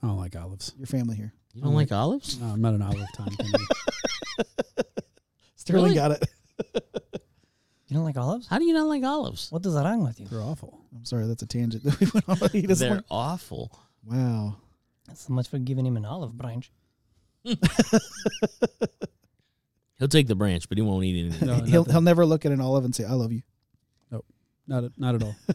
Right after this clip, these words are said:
Speaker 2: <laughs>
Speaker 4: Any kind of olive? Or just,
Speaker 1: Yeah,
Speaker 4: uh,
Speaker 1: I don't like olives.
Speaker 4: just in general? Or?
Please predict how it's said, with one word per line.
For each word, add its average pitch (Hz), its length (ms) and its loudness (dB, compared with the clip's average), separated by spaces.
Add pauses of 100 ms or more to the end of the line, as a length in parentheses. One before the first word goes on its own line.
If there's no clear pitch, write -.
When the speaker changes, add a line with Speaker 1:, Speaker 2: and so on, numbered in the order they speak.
Speaker 2:
<laughs> 190 60 0
Speaker 4:
Any 170 180 0
kind 208 240 -6
of 208 120 -4
olive? 240 320 -6
Or 147 280 -10
just, 147 180 -10
Speaker 1:
Yeah, 139 80 -2
Speaker 4:
uh, - 120 -10
Speaker 1:
I 143 60 6
don't 196 160 12
like 202 180 6
olives. 143 520 0
Speaker 4:
just 143 180 -6 (140)
in 139 220 -2
general? 240 720 0
Or? 135 120 -8